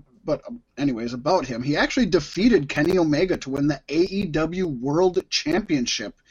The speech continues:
in a dark segment after the December twenty-third Dynamite tapings,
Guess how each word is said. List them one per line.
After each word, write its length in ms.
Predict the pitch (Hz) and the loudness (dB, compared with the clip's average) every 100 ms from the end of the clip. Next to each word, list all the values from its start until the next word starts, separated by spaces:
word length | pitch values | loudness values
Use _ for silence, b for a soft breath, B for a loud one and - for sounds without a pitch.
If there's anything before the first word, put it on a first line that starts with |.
| b b b - | b b b -4
in 80 | 131 | -2
a 80 | |
dark 320 | 127 139 160 - | -2 -2 -2 0
segment 480 | 160 156 135 120 | 0 2 2 0
after 340 | 131 202 - 139 | -4 -4 -2 -4
the 140 | 117 | -4
December 480 | 113 123 139 143 151 | -4 -4 0 0 0
twenty-third 840 | 147 143 143 143 139 139 139 135 | 0 2 4 2 0 0 0 -4
Dynamite 540 | 131 131 135 135 131 - | -6 0 2 2 -2 -4
tapings, 580 | 135 135 104 101 101 | -4 -2 -4 -8 -8